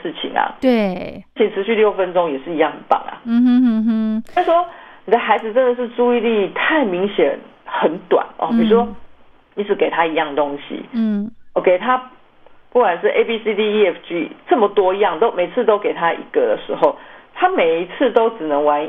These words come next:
Speaker 1: 一两分钟、两三分钟，那你就要注意了。
Speaker 2: 嗯哼，是。
Speaker 1: 对，
Speaker 2: 嗯。
Speaker 1: 所以这代表说他平均起来真的几乎都到不了五六分钟，他就代表他注意力真的本身就比较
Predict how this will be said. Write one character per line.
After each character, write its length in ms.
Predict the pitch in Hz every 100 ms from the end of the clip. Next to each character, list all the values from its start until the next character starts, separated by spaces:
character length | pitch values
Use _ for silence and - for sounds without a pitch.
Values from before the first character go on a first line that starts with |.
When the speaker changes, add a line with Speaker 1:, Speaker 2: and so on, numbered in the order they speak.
| 220
Speaker 1:
一 40 |
两 220 | 196 143
分 160 | 156 156
钟、 120 | 156
两 140 | 147 143
三 120 | 151
分 160 | 147
钟， 160 | 139 139
那 100 | 160
你 60 | -
就 60 | 92
要 60 | -
注 160 | - 87
意 160 | -
了。 100 | - - -
Speaker 2:
嗯 200 | 233 220
哼， 520 | 220 226 220 220 226 226
是。 260 | _ - -
Speaker 1:
对， 220 | 214 214 - - -
Speaker 2:
嗯。 100 | 214
Speaker 1:
所 100 | 285
以 200 | 269 -
这 100 | 330
代 160 | 359 415
表 200 | 240 185 -
说 320 | 254 254 269 - - -
他 180 | -
平 340 | 330 - 214 220
均 240 | 247 247
起 140 | 254 190
来 140 | 156
真 200 | 143 247
的 220 | 233 190 160 - -
几 100 | 240
乎 140 | 240
都 160 | 233 226
到 180 | 233 202
不 120 | 196
了 160 | 170
五 140 | 143 -
六 200 | 175 156
分 200 | - 143
钟， 120 | 151
他 120 | 220
就 100 | 262
代 120 | 277
表 140 | 214 202
他 80 | -
注 200 | - 202
意 20 |
力 140 | 196
真 140 | 190 190
的 60 | 175
本 200 | - -
身 140 | 147
就 80 | 156
比 100 | -
较 140 | -